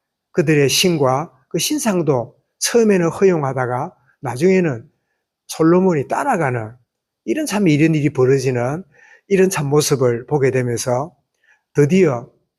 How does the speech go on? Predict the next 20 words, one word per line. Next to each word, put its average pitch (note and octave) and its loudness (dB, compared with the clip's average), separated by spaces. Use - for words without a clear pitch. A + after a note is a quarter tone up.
그 D#3 4
이방 D3+ -4
신을 E3 0
섬기던 C3+ -2
그 C#3 2
여인들이 B2+ 2
그 B2 -10
왕에게 B2+ 0
"내가, B2+ -2
어, C3 -16
신을 D#3 0
섬겨야 C3+ 0
되니까 B2 -4
신당을 D3 -2
지어달라, B2 -2
또 C#3 -6
무슨 C3 -2
뭐 B2 -4
산당을 C#3+ -2
지어달라, B2 -4